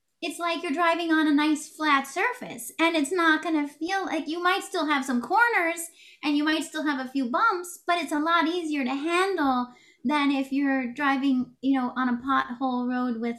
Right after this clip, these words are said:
no shock absorbers. And so to me, like, I would say, let's give your body the support it needs. If you're, if you've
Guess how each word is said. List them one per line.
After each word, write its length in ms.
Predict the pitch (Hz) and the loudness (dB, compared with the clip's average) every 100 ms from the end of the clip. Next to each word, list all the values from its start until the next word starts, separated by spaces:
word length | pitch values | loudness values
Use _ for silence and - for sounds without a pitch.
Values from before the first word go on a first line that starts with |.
| - | -6
no 200 | 240 240 | -4 -4
shock 240 | 240 466 494 | 0 2 2
absorbers. 540 | 339 269 226 220 220 - - 302 - | 0 0 0 -2 -4 -8 -18 -20 -10
And 140 | 339 | -6
so 160 | 359 349 | -4 -4
to 140 | - 359 | -6 -6
me, 240 | 403 403 | -6 -4
like, 260 | 302 277 - | -2 -4 -2
I 160 | 277 330 | -2 0
would 140 | 392 | -2
say, 280 | 320 285 262 | -2 -4 -4
let's 460 | 240 285 339 381 294 | -4 -2 -2 -2 -4
give 240 | 294 302 | -4 -4
your 160 | 330 294 | -4 0
body 340 | 277 269 277 | 2 4 2
the 120 | 262 | 0
support 540 | 262 262 240 - 349 294 | -4 -6 -8 -4 -2 0
it 160 | 277 | -2
needs. 400 | 247 302 269 220 - _ _ - | 0 2 0 -2 -10 _ _ -6
If 120 | 254 | -4
you're, 480 | 277 349 339 302 - | -2 -2 -2 -4 -8
if 160 | 262 | -8
you've 300 | 262 302 330 | -4 -4 -6